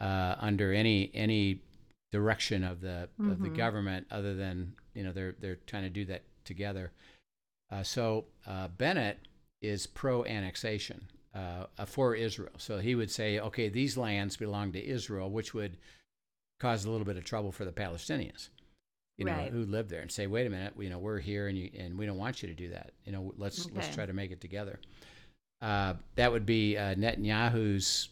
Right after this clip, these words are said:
Speaker 1: same position.
Speaker 2: Okay.
Speaker 1: Um, but what Netanyahu did, which was clever, um, he actually came out, uh, in, uh, April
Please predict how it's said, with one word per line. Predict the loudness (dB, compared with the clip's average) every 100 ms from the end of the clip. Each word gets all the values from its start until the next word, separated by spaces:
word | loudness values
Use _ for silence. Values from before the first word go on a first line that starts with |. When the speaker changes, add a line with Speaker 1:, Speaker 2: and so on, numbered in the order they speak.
| -8
Speaker 1:
same | -2 4 4
position. | 4 0 -2 -2 -4 -6 -12 -20 _ _ _ -4
Speaker 2:
Okay. | -4 -2 0
Speaker 1:
Um, | 2 2 2 2 0 -2 -8 -20 _ -4
but | 0 2 4
what | 2 2
Netanyahu | 2 2 4 6 6 6
did, | 4 0 0
which | -2
was | -2 -4
clever, | 0 2 2 -2 -8 -20 -20 -20 -20 -20 _ _ _ -4
um, | -2 0 0 0
he | 4 8 10
actually | 8 8 4 -2
came | 0 2 4
out, | 4 4 2 0 -6 -20 -20 _ _ _ _
uh, | -4 -2 -2 -4
in, | -2 0 0 0
uh, | -2 -4 -6 -10 -2
April | 0 0 -2 -4